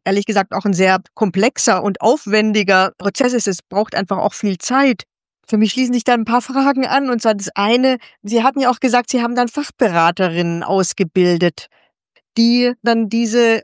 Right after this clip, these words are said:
von Ihnen angestoßenen Beobachtungen und Interventionen versuchen dann in ihren Kita-Alltag mit den Kolleginnen zu besprechen. Wie funktioniert das genau?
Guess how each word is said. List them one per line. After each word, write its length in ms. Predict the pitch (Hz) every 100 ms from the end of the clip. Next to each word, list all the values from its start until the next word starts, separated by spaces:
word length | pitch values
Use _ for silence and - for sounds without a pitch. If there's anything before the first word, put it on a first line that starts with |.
| -
von 180 | 220 220
Ihnen 300 | 240 247 240
angestoßenen 1300 | 220 247 254 - - 240 254 - 247 240 240 233 233 _ _ _ -
Beobachtungen 1200 | - 226 247 247 240 - - 247 240 240 240 240
und 360 | - 208 208 _ -
Interventionen 1000 | 226 226 202 214 - 226 226 247 254 247 - - _ -
versuchen 440 | 233 220 247 262
dann 140 | 233
in 120 | 226 226
ihren 320 | 233 226 220
Kita-Alltag 600 | 226 240 226 208 226 -
mit 180 | 226 226
den 120 | 220
Kolleginnen 560 | 240 220 233 226 214 196
zu 160 | 185
besprechen. 680 | 165 170 - 170 170 175 165 - _
Wie 180 | 220 285
funktioniert 540 | - 330 320 294 302
das 140 | 294 -
genau? 380 | 254 233 180